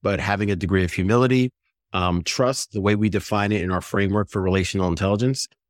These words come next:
is the ability to be vulnerable and risk being exposed to the actions or behaviors of others. So a lot of our work builds off work that Brené Brown has done and others around trust and around vulnerability. Um, and so that's another big piece I think is tied in as well.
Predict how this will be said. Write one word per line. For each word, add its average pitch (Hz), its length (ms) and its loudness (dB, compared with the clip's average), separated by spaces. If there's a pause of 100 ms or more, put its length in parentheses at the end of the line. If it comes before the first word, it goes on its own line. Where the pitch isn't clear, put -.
(140)
is 92 220 -2
the 101 120 0
ability 107 340 2
to 101 120 -6
be 92 160 0
vulnerable 101 680 -2
and 92 160 0
risk 101 220 -4
being 95 240 2
exposed 92 520 -2
to 87 60 -8
the 90 120 2
actions 90 380 -4
or 95 60 0
behaviors 87 420 0
of 92 100 -4
others. 110 380 -2 (340)
So 104 160 0
a - 20 2
lot 107 180 2
of 104 80 0
our 107 120 4
work 101 260 0
builds 98 260 0
off 92 240 0
work 101 180 -4
that 92 120 -2
Brené 92 300 2
Brown 101 280 2
has 95 160 -2
done 101 220 2
and 92 100 0
others 101 460 0 (280)
around 104 420 4
trust 90 400 -2
and 92 100 -4
around 95 440 2
vulnerability. 85 760 2 (320)
Um, 85 320 -2
and 85 80 -4
so - 80 -2
that's 98 300 -2
another 92 240 -2
big 90 320 -2
piece 101 260 -2
I 87 100 2
think 90 180 -2
is 82 120 -2
tied 82 220 -4
in 80 80 -4
as 78 120 -8
well. 80 240 -6